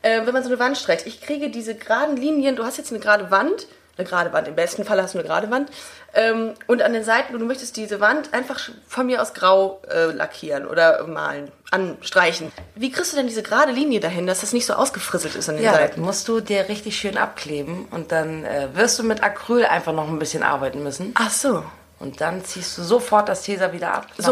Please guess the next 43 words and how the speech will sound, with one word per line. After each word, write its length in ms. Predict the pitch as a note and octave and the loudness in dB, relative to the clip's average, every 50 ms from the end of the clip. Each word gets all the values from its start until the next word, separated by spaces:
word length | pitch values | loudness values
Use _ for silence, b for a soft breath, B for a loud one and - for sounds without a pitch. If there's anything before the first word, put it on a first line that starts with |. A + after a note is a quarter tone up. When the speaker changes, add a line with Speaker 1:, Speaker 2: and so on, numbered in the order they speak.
| A#3+ - C#4+ | 4 4 8
Speaker 1:
Sofort? 220 | D4 D4+ B3+ G#3 F#3+ | 8 8 8 6 0
Speaker 2:
du 40 | |
gestrichen 460 | F#3+ F#3 - - F#3+ E3+ C3+ C3+ C3 A#2+ | -4 -6 -4 -4 -4 -6 -6 -8 -14 -14
hast. 240 | - - - - - _ _ - | -16 -16 -18 -20 -20 _ _ -4
Speaker 1:
Ach 100 | A#3+ A#3 | -4 -2
so, 160 | - B3+ A#3+ | 0 2 2
nicht 560 | A#3+ A#3 A#3+ B3+ D4 F4 F4 - - - - - _ _ _ - | 4 4 4 4 4 2 0 -2 -10 -14 -18 -18 _ _ _ -4
warten. 540 | A3 G#3+ A3 A3 A3 - - E3+ D#3+ E3 - - _ - | 2 4 6 6 4 2 -4 -8 -8 -8 -10 -18 _ -14
Speaker 2:
Nicht 340 | - E3+ F#3 A3+ A3 - - | -6 -2 -2 -2 -2 -2 0
warten, 380 | G#3+ G#3 G#3+ A3 - A3+ G#3 G#3 | 2 2 2 2 0 -2 0 0
nicht 200 | A#3 A#3+ - - | 0 0 -2 -2
die 100 | A#3 G3+ | 0 0
Wand 160 | G#3+ G#3 G#3 | 0 2 2
fertig 300 | - G3+ G3+ G3+ G#3+ G#3 | 2 2 2 2 -2 -6
streichen, 380 | - - G3 F#3+ F#3 F3+ F3+ E3+ | -6 -4 -4 -2 -2 -4 -4 -2
sondern 280 | E3 E3+ F3 E3+ D#3+ | 0 0 0 0 0
erstmal 320 | - - - - - - - | 0 0 -2 -2 -4 -6 -4
den 100 | E3+ D#3 | -4 -2
geraden 240 | D3+ D3+ D3 D3+ F3 | 0 0 0 0 -2
Strich 300 | - - - G3+ G3 - | -6 -8 -8 -8 -6 -4
machen 320 | F3 E3 D3+ E3+ E3+ D#3+ - B B B B B B B B B B B B | -4 -4 -4 -4 -8 -8 -10 B B B B B B B B B B B B
und 120 | C#3 - E3 | -6 -2 0
dann 160 | D#3 D3+ D3+ | 0 0 0
das 140 | C#3+ D3 - | -2 -6 -8
Tesa 260 | - D#3 D3 C3 B2 A#2 | -8 -6 -4 -2 -2 -2
abziehen. 380 | A#2+ - - - A2+ A2 - - | -2 -4 -10 -16 -16 -10 -2 2
Speaker 1:
Weißt 160 | - A#3+ A#3+ C4 | 2 2 4 4
du 40 | |
nämlich, 180 | C4 B3 A#3+ A#3 | 4 4 4 4
das 160 | B3+ B3+ B3+ C4 | 4 4 4 2
ist 100 | - B3+ | 0 2
nämlich 160 | B3 A#3 A3 | 2 2 2
mein 180 | A3+ A3 A#3+ | 2 0 0
Problem 320 | A3+ - G3 G#3 A3+ A#3+ A#3 | 0 -2 2 4 4 4 4
in 60 | A3 | 4
meiner 240 | A3 A3+ A#3+ A#3 A3+ | 4 4 4 2 2
Wohnung. 180 | A#3+ A#3 A3+ - | 2 0 0 -2
Ich 80 | - A#3+ | -2 -2
habe 140 | A#3+ A#3 A#3 | -2 0 0
mir 120 | A3+ G#3+ | 0 0
die 100 | F#3+ G3+ | 0 0
Wand 220 | G3 G3 G3 G3 - | -2 -2 -4 -4 -8
gestrichen 500 | G3+ - - - G#3+ G#3+ B3+ C#4 D#4+ | -10 -8 -6 -6 -6 -2 -2 -4 -4